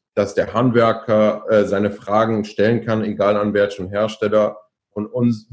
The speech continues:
wir werden das weiterbringen. So ein Mehrwert für den Handwerker, dass er sich nicht jedes Mal so,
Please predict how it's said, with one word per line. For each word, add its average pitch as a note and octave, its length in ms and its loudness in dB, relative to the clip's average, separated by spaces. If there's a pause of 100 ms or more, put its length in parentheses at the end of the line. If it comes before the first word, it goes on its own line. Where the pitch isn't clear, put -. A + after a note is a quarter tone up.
wir B2 300 2
werden A#2+ 240 2
das A2 240 -2
weiterbringen. F#2+ 680 -4
So F#2 140 -2
ein G2 200 -2
Mehrwert G#2+ 440 2
für - 140 -12
den F#2+ 200 -4
Handwerker, G#2 640 -2
dass G2 180 -2
er G2+ 100 0
sich - 180 -14
nicht G2+ 200 -10
jedes G2+ 300 0
Mal G2+ 160 -2
so, G2+ 300 -6